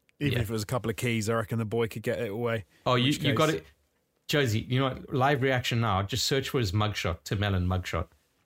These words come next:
Speaker 1: You're gonna, you're gonna laugh, dude. If you, with that sentiment that you just had, tell me it doesn't fit with that mugshot. Great, great material for a podcast, but there you go.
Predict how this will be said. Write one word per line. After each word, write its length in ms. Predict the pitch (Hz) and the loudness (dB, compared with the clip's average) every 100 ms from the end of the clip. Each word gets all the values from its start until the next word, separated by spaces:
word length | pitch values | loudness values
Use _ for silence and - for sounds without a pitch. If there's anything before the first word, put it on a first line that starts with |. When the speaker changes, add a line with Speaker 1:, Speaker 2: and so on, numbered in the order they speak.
| - | -2
Speaker 1:
You're 140 | 110 | 0
gonna, 200 | 107 101 117 | 2 0 0
you're 120 | 107 | 0
gonna 140 | 92 | 2
laugh, 240 | 90 87 - | 2 0 -2
dude. 220 | 90 87 | -2 -2
If 140 | 98 | -4
you, 100 | - - - - | -6 -10 -10 -2
with 160 | 127 | 0
that 160 | 131 - | 0 0
sentiment 400 | 139 127 117 95 | 0 0 0 0
that 100 | 95 | 0
you 80 | 95 | -2
just 180 | 107 - | -2 0
had, 240 | 98 78 - _ _ _ _ _ _ _ - - - - - | 0 -2 -8 _ _ _ _ _ _ _ -20 -20 -20 -20 -4
tell 180 | 135 120 | 0 2
me 100 | 104 | 2
it 80 | |
doesn't 260 | 110 101 95 | 0 0 0
fit 260 | - 110 - | 0 -2 -2
with 180 | 90 95 | -4 -2
that 260 | 95 - _ _ - | -4 -4 _ _ -6
mugshot. 460 | 98 87 - 90 87 _ _ | -2 -2 -2 -4 -4 _ _
Great, 260 | - 165 165 - _ | 0 0 0 -8 _
great 280 | - 180 196 | -2 2 2
material 360 | 143 135 160 135 | 2 2 2 2
for 160 | 127 | 0
a 20 | 123 | -2
podcast, 480 | 147 147 - 82 - | -2 -2 0 -2 -4
but 100 | - | -2
there 100 | 107 | 0
you 100 | 104 | 0
go. 180 | 107 | 0